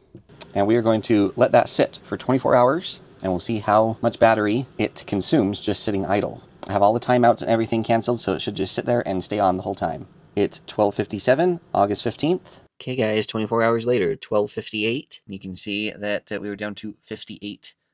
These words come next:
percent, down from ninety. So that means this, uh,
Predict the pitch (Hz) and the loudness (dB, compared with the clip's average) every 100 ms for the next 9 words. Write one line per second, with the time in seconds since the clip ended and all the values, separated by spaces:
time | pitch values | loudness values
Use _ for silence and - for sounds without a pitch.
0 | _ - - 120 101 - - _ - 95 | _ -8 -4 -2 -4 -10 -20 _ -14 -12
1 | 98 101 104 113 95 78 _ - 104 113 | -12 -8 -6 -6 -8 -14 _ -12 -8 -8
2 | 101 107 - - 104 | -6 -4 -2 0 0